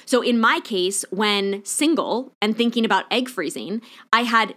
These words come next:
zero call on my heart to adopt. I didn't even know if I wanted kids, let alone to be a single adoptive mom. Like, I had zero reason to think that I had low odds and that this wouldn't just be like, "Yeah,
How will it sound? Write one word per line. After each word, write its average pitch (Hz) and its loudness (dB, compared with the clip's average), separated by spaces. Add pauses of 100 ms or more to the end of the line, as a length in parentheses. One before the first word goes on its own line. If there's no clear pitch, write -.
zero 196 0
call 185 2
on 190 2
my 185 0
heart 185 -2
to 196 0
adopt. 165 0
I 226 2
didn't 262 2
even 226 2
know 196 2
if 202 -2
I 196 2
wanted 180 -2
kids, 254 -2
let 185 0
alone 185 0
to 185 -2 (200)
be 190 -2
a 185 -2
single 220 0
adoptive 185 0
mom. 196 4
Like, 196 -2 (420)
I 220 4
had 220 2
zero 233 2
reason 240 2
to 220 -2
think 214 -2
that 196 4
I 185 4
had 190 2
low 185 0
odds 208 0
and 202 2
that 196 -2
this 196 -2
wouldn't 202 0
just 214 -6
be 226 -2
like, 233 0
"Yeah, 349 2